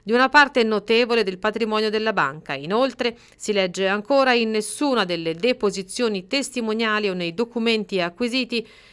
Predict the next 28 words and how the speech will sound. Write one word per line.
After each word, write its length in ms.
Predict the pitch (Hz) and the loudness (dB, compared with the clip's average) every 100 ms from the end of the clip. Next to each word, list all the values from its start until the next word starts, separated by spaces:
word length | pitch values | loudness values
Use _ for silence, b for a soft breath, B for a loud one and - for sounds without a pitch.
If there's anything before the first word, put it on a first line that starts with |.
| B | B
è 100 | 240 | 2
emerso 520 | 269 269 262 254 285 | 2 2 0 0 0
che 140 | 254 | 2
l'affidamento 680 | 196 185 240 214 226 214 202 | 0 0 -2 0 0 -2 -2
delle 240 | 175 170 | -2 -4
consulenze 760 | 170 247 233 262 208 185 180 170 | -2 -4 -2 -2 -2 -2 -6 -6
contestate 800 | 233 240 233 254 - 240 233 214 B B B | -2 -2 -2 -2 2 2 2 -4 B B B
abbia 320 | 247 220 214 | 2 4 2
aggravato 560 | 208 262 233 156 156 | 2 2 2 2 0
un 160 | 190 208 | -2 -2
dissesto 640 | 214 233 - 143 - - | -2 -4 -4 -4 -6 -2
in 180 | 208 196 | 0 2
atto. 480 | 139 120 _ - - _ _ _ _ | -2 -6 _ -14 -14 _ _ _ _
Tra 160 | 143 | -6
gli 80 | 151 | -6
assolti 540 | 180 - 269 214 - 175 | -6 0 2 2 0 -4
in 100 | 180 | -4
primo 260 | 190 202 | -4 -2
grado, 380 | 214 247 196 160 | 2 4 2 0
perché 280 | 147 143 170 | -8 -8 -8
il 140 | 165 | -8
fatto 460 | 156 - 202 - 151 | -6 2 2 2 -8
non 160 | 147 | -8
sussiste, 580 | 165 233 - 285 - 226 202 B B - | -8 -8 -4 -4 -2 -4 -4 B B 2
oltre 360 | 240 233 - | 6 6 2
a 80 | 170 | -4
Pierluigi 460 | 175 180 185 190 269 | -2 -2 -2 -4 0
Boschi, 480 | 240 214 - 190 | 2 2 -2 -6